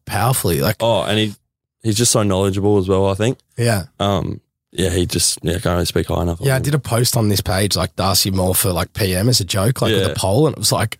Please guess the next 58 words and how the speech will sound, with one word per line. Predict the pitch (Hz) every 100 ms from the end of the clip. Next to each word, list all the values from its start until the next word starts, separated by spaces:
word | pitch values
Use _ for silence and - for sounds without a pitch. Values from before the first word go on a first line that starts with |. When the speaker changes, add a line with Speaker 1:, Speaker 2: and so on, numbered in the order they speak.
| -
Speaker 2:
It | -
probably | 156 117
got | 90
off, | -
Speaker 1:
but, | 170 160
Speaker 2:
eh? |
Speaker 1:
but | 147 131
everyone | 160 160
was | 135 127
like, | 117
Speaker 2:
Yeah. | 311 - -
Speaker 1:
<laughs> |
"Legit." | 139 127 127 123 139 - 147
<laughs> | 202
I'm | 180 185
like, | 180 165 - -
Speaker 2:
I | 117
was, | 110 101 -
I | 127 196
just | 170
think, | 131 104
Speaker 1:
<laughs> |
the | 98
Speaker 2:
like, | 165
man. |
Speaker 1:
comments | 165 180 190 175
and | 147
it | 139
was, | 131 139
like, | 127
ridiculous. | 113 147 - 123 90
They | 135 123
absolutely, | 135 156 139
everyone | 147 143
was | 123
like, | 131 -
literally | 139 - 135
a | 107
hundred | 123 120 113
percent, | - 117 90
like, | 101 107
"Yeah." | 104 - - -
Speaker 2:
I | 123
don't | 147
know | 170
how | 139 117 113 - _ _ _ _ -
yeah, | 90 87
some | - 98
people | 107 113
are |
just | 95 -
built | 87
different | - 104 -
with | -
that | 95
stuff, | - 95
eh? | 95
Speaker 1:
Yeah. | 110 98